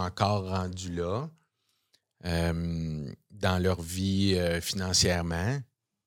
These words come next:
Mais encore là, même si t'es pas rendu là financièrement, moi, je vais te challenger en te disant, sois créatif dans tes,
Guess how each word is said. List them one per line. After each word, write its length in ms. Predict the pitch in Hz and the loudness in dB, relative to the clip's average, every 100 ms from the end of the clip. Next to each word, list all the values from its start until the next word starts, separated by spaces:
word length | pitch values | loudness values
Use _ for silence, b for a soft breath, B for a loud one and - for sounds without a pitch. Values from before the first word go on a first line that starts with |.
| - | -12
Mais 220 | 101 101 | -4 0
encore 460 | 104 98 110 95 90 | 0 0 0 0 -2
là, 420 | 90 101 117 135 - b b | -2 0 0 -2 -8 b b
même 200 | 113 120 | -2 2
si 120 | - | 2
t'es 100 | 104 | 2
pas 180 | 120 117 | 4 2
rendu 460 | 110 101 92 98 | 2 -2 -4 -4
là 220 | 98 110 107 | 0 2 2
financièrement, 760 | - 101 98 - 95 92 110 | -2 -2 0 0 -2 -4 -4
moi, 120 | 110 98 | -2 -2
je 60 | |
vais 100 | 95 | -2
te 80 | - | -2
challenger 1000 | 95 85 85 87 - - 98 92 113 107 | -4 -4 -4 -6 -10 -20 -12 -2 0 0
en 160 | 95 | -2
te 60 | 90 | -4
disant, 440 | 87 87 95 98 101 _ _ _ _ _ _ _ _ _ | -4 -2 0 -2 -4 _ _ _ _ _ _ _ _ _
sois 300 | - - 117 | -6 -2 -2
créatif 680 | 117 - 104 87 - 95 92 | -2 -4 -4 -2 0 0 -2
dans 140 | 87 78 | -8 -12
tes, 180 | 80 | -14